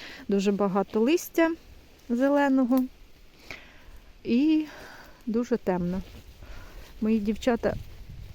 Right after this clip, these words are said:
он, пасуться на гілочках, на дубчиках. Я не знаю, де мій барсик. Зайшли в ліс, того що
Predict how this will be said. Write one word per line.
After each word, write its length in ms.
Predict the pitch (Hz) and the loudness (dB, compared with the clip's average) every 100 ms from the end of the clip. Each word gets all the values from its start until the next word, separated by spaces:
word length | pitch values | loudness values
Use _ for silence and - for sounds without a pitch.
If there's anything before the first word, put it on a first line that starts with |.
| - - - - - - - - - - - - - | -16 -14 -10 -10 -10 -12 -12 -14 -16 -18 -12 -12 0
он, 200 | 240 214 - - - - - - - - - - | 2 2 -4 -10 -10 -12 -14 -16 -18 -18 -12 0
пасуться 540 | 302 - 233 - 262 | 0 2 0 0 2
на 200 | 233 240 | 4 6
гілочках, 840 | 226 254 254 254 - 359 440 - - - - - - - - - - | 4 4 2 0 0 4 4 2 -8 -14 -14 -12 -10 -10 -10 -12 -2
на 160 | 226 | 0
дубчиках. 760 | 214 247 370 - 359 - 320 - | 0 -2 -6 -6 -6 -2 -4 0
Я 80 | 262 | 4
не 140 | 233 | 4
знаю, 300 | 226 233 220 | 6 4 4
де 100 | 208 | 2
мій 180 | 208 202 | 2 2
барсик. 540 | 220 359 - 359 - - - - - - - - - - - - - - - - - - - - - - - - - - - - - 190 180 165 220 | 2 0 -2 -4 -6 -10 -12 -10 -10 -10 -10 -10 -8 -10 -10 -18 -20 -18 -18 -16 -16 -16 -14 -12 -10 -10 -14 -16 -18 -20 -16 -14 -12 -12 -10 -10 -8
Зайшли 480 | 214 214 226 262 254 | 0 0 2 4 4
в 80 | 220 | 4
ліс, 220 | 277 415 - - | 4 2 0 -2
того 260 | 233 247 | 0 0
що 360 | 254 - 262 | -2 0 2